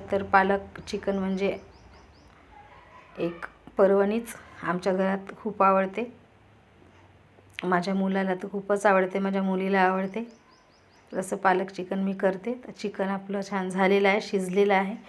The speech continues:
गॅस बंद केला आणि घरगुती काळा मसाला आणि वरून बारीक चिरलेला सांबार टाकून चिकन आता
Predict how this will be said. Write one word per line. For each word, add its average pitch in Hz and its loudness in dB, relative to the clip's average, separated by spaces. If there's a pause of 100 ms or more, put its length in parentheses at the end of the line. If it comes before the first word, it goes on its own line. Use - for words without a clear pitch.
(400)
गॅस 185 6
बंद 196 2
केला 202 0
आणि 190 -2
घरगुती 196 0
काळा 190 6
मसाला 190 0 (800)
आणि 175 2
वरून 196 0
बारीक 185 4
चिरलेला 190 -2
सांबार 185 2 (1900)
टाकून 202 2 (840)
चिकन 180 -6
आता 180 2